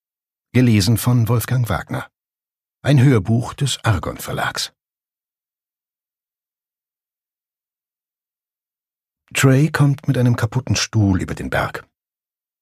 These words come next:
Sie trägt ihn auf dem Rücken. Die Stuhlbeine ragen an ihrer Taille und den Schultern nach vorn.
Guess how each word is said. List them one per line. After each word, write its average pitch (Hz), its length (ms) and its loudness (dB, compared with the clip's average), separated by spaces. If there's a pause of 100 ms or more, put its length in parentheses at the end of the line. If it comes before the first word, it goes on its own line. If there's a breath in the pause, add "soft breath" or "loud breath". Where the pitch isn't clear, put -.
Sie 120 100 0
trägt 107 240 2
ihn 117 100 4
auf 110 80 0
dem 117 140 4
Rücken. 117 320 0 (560 loud breath)
Die 127 80 -2
Stuhlbeine 110 640 4
ragen 98 280 0
an 95 60 -2
ihrer 95 220 -2
Taille 92 400 2
und - 120 -4
den 82 120 -2
Schultern - 400 0
nach - 160 -12
vorn. - 320 -6